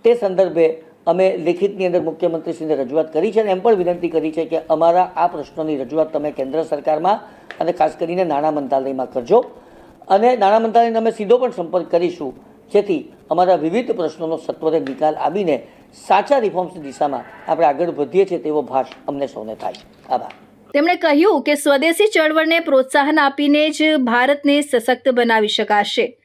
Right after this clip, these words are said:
Speaker 2: સ્વદેશી ઉત્પાદનોનો ઉપયોગ દેશના નાણાંને દેશમાં જ રાખવામાં મદદ કરશે, જ્યારે સ્થાનિક લોકોને તેમના ઉત્પાદિત ચીજવસ્તુઓનું વળતર,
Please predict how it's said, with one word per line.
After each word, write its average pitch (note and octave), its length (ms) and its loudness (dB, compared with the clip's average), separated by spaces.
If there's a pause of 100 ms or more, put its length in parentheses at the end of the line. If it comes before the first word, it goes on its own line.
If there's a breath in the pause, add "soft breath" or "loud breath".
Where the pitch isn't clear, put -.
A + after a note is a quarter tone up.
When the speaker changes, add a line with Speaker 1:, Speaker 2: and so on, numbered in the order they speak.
(120)
Speaker 2:
સ્વદેશી B3+ 520 2
ઉત્પાદનોનો B3 720 2
ઉપયોગ B3+ 420 2
દેશના B3 500 2
નાણાંને B3+ 680 2 (560 soft breath)
દેશમાં D4 560 2
જ D4 80 -2
રાખવામાં B3 600 2
મદદ G#3+ 400 2
કરશે, G3 420 -2 (220)
જ્યારે A3+ 300 2
સ્થાનિક C4+ 460 0
લોકોને C#4 500 2
તેમના B3+ 540 2
ઉત્પાદિત C4 560 0
ચીજવસ્તુઓનું B3 920 2
વળતર, A3 480 2